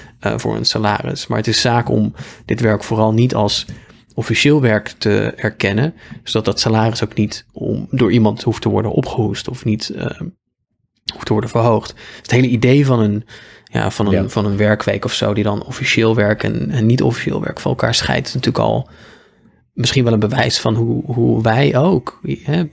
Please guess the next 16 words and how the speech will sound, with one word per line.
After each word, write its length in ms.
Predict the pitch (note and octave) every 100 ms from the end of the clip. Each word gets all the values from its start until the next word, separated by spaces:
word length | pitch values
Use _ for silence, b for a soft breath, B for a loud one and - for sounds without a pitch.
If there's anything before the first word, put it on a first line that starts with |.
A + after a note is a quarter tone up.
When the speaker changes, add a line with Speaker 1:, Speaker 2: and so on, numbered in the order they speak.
| -
Speaker 1:
Pim, 260 | - B2 A2
jij 160 | A2 A2+
en 120 | A2+
ik 260 | B2 - -
en 140 | A#2
anderen 320 | A#2 A#2+ A#2+
misschien, 440 | B2 - G#2+ G#2+ - B B B B
al 200 | - -
in 220 | D3 C#3
dat 180 | C3 A#2
Speaker 2:
Ja. 60 | G#2
Speaker 1:
stramien 460 | B2 A#2 A#2 A#2
van 180 | B2+ A2+
zo'n 120 | A#2
kapitalistische 640 | A2+ A#2+ - A#2+ A#2+ B2+ A#2+
samenleving 840 | - D3+ D#3+ G#2+ A#2 A#2+ A#2+ C3